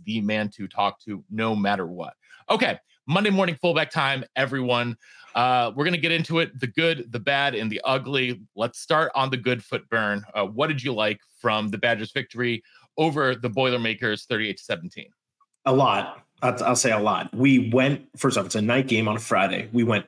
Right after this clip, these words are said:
Speaker 2: into, um, a, you know, Friday night away. We went to an away game. Sorry. Lost my train of thought. But we went, we, we, we went away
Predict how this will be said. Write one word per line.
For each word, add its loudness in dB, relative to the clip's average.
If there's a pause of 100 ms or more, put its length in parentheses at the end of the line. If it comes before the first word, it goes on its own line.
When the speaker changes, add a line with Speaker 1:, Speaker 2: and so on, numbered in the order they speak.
Speaker 2:
into, 4 (580)
um, 2 (800)
a, -4 (160)
you 4
know, 0
Friday 2
night 2
away. 2 (100)
We 6
went 4
to 2
an 6
away 4
game. -8
Sorry. 0 (1080)
Lost 2
my 0
train 0
of -4
thought. -2
But 6
we 8
went, 4
we, 6
we, 2 (480)
we 6
went 4
away 4